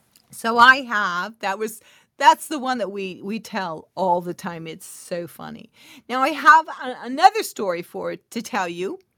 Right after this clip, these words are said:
and it's when, it's, it's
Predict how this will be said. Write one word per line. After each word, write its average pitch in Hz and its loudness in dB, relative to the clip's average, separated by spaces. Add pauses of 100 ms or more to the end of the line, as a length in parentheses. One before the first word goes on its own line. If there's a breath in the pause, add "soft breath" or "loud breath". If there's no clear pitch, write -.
(440 loud breath)
and 247 -2 (120)
it's 254 -6
when, 381 -6 (540)
it's, 330 -14
it's - -12